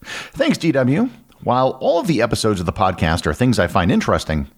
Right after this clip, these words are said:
I never know which of the episodes will strike a chord with people. And I've had a surprising response to the episode on thorium.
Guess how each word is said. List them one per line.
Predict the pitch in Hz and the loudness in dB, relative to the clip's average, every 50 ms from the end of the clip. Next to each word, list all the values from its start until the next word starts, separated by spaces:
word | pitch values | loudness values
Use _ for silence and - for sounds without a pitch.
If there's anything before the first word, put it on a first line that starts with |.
| _ _ | _ _
I | - 120 | -2 -2
never | 135 143 175 277 285 - - | 0 0 0 -2 0 0 0
know | 120 135 139 117 | 0 2 2 0
which | 104 90 120 - - | 0 0 -2 -2 -2
of | 180 - | -2 0
the | 143 107 | 0 0
episodes | 82 - - - - 82 92 113 - | 0 0 -2 -4 -4 -4 -4 -4 -4
will | 80 87 110 | -2 -4 -2
strike | - - - 73 80 - | -2 -2 -2 -2 0 0
a | 135 | 0
chord | 127 - 202 233 - | 0 2 2 2 2
with | 110 101 - | 2 0 0
people. | - 73 73 - 62 - - - _ _ _ _ - - - - - - - - | -2 -4 -4 -2 -6 -6 -8 -12 _ _ _ _ -20 -14 -12 -10 -8 -8 -8 -4
And | - 147 180 | -2 0 0
I've | 190 - | 0 0
had | 190 196 202 | 0 0 0
a | 214 | 0
surprising | 208 - - - - - 143 165 180 214 226 233 | 0 -2 -4 -4 -2 0 0 0 2 0 0 0
response | 240 226 - - 110 90 78 82 - - | 0 -2 -2 0 0 0 0 0 -4 -6
to | - 117 | -4 -4
the | 139 - - | -2 0 0
episode | - - - - - 67 67 90 117 - | 0 0 0 0 0 0 0 2 0 0
on | - - 76 104 120 123 | 0 0 0 2 2 0
thorium. | 123 - - - - 294 240 117 90 65 - - - | -2 -4 -2 0 2 2 2 0 0 -2 -4 -6 -8